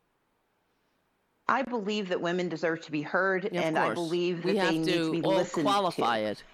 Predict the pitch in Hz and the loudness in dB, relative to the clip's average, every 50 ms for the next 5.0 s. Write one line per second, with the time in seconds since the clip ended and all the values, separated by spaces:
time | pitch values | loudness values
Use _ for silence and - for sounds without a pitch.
0 | - _ _ _ _ - - 190 185 190 185 190 214 233 233 - 226 208 180 180 | -20 _ _ _ _ -4 0 2 2 2 2 2 0 -2 -2 -2 -4 -4 -2 -4
1 | 202 180 190 185 196 190 185 170 - 185 180 180 - - 170 170 180 180 160 175 | -2 -2 0 -2 -2 0 0 0 0 0 0 0 0 0 0 0 0 0 0 -2
2 | 180 - - 175 170 - 175 165 170 - 180 170 170 160 151 143 160 170 165 - | -2 -2 -4 -6 -2 -2 -2 -2 -2 -4 -4 -4 -2 -2 0 0 0 0 -2 -4
3 | 208 - 180 165 160 175 175 170 - - - _ _ - - _ _ _ 175 175 | -4 -2 0 0 0 0 -2 -2 -4 -10 -20 _ _ -20 -20 _ _ _ -2 -2
4 | 170 - - 202 180 190 185 202 196 196 - 190 196 196 - - - - - | 0 -2 -2 -2 0 0 0 -2 -4 -4 -2 -2 -2 -2 -4 -8 -12 -12 -14